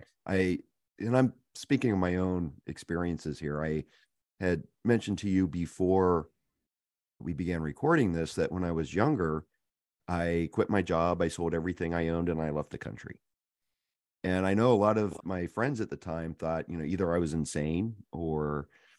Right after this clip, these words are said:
you know, they're like, "Oh, I could never do that." But for me, it was freedom. I wanted to experience life.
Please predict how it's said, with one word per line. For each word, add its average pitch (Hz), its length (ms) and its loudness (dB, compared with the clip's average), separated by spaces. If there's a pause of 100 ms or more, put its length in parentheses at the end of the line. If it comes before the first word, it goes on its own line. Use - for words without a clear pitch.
(380)
you 87 120 -6
know, 78 120 -4
they're 76 140 -4
like, 71 120 -6
"Oh, 80 120 0
I 80 120 2
could - 140 -10
never 69 240 -10
do 113 240 2
that." - 340 -4
But 85 160 -6
for 76 80 -12
me, 120 200 2
it 113 80 2
was 85 180 -2
freedom. 95 640 -2
I 80 140 -6
wanted 92 380 -2
to 87 360 0
experience 90 960 0
life. 71 560 -8